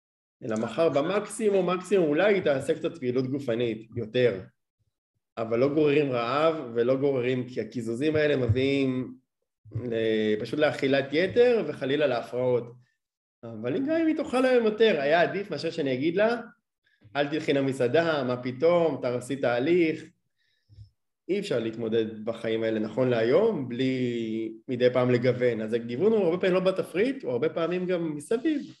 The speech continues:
מסעדה, בר, רק, רק שתבחר נכון.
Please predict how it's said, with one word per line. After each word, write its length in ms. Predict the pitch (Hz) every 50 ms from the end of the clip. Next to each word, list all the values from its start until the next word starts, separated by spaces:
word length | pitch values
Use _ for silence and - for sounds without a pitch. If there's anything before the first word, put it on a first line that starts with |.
| -
מסעדה, 580 | - - - - 98 98 123 147 175 175 156 123
בר, 460 | 107 107 123 156 175 175 156 127 123 127 127 - _ _ _ - 302 294 - -
רק, 300 | - 156 - - - -
רק 100 | 175 175
שתבחר 480 | - 247 220 247 226 - - 202 214 214
נכון. 480 | 202 - - 226 220 147 - - -